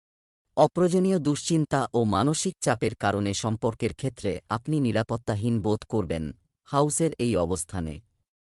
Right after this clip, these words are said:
আপনি নিজেকে ফিট রাখার জন্য উৎসাহী হন। আপনিও একটি সুস্থ জীবনযাপনের ইচ্ছাকে স্বীকৃতি দিচ্ছেন।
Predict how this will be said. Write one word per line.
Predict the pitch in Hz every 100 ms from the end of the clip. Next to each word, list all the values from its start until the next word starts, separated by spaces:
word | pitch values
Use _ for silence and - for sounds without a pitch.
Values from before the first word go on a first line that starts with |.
| _ _ _ _ _ _ _ -
আপনি | 147 - 196
নিজেকে | 175 156 185 180 170
ফিট | - 185 -
রাখার | 147 131 147 123
জন্য | 123 123 120 -
উৎসাহী | 135 - 156 139 123
হন। | 98 82 71 - _ _ -
আপনিও | 151 - 185 190 175
একটি | 131 - 131
সুস্থ | - 185 - 175
জীবনযাপনের | 123 123 143 127 123 127 117 -
ইচ্ছাকে | 135 - 147 - 123
স্বীকৃতি | - 143 143 139 131
দিচ্ছেন। | 127 - 135